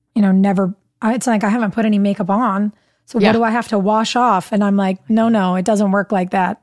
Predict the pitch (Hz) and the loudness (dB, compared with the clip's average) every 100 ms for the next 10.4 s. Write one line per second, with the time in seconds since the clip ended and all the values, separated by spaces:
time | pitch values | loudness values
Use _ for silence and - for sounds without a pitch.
0 | - 220 190 208 208 190 180 190 262 202 | -4 -4 0 0 2 2 0 -2 -2 -2
1 | - 208 180 190 175 226 _ - - 240 | 0 -2 0 -2 -2 -6 _ -10 -2 0
2 | 220 180 - _ _ - 269 233 202 226 | 0 -4 -8 _ _ -2 0 2 2 0
3 | 214 202 196 185 180 202 196 - _ _ | 2 0 0 -2 -2 -2 -4 -6 _ _
4 | _ - 214 190 - - 226 202 196 196 | _ -4 -2 -2 -6 -10 -2 0 0 -2
5 | 170 190 185 226 196 180 170 _ _ _ | -6 -8 -8 -8 -8 -6 -10 _ _ _
6 | - - 233 208 - 196 202 247 233 - | -20 -8 -4 -4 -4 -6 -8 -12 -18 -20
7 | - - - 427 494 453 508 494 _ _ | -20 -20 -12 -10 -6 -8 -10 -16 _ _
8 | - - 494 587 640 - 226 170 196 226 | -10 -8 -6 -6 -8 -6 -6 -6 -8 -16
9 | 139 - - 415 466 381 302 294 254 285 | -20 -20 -6 -4 -2 -2 -2 -2 -4 -2
10 | 269 277 208 - | 0 0 -2 -6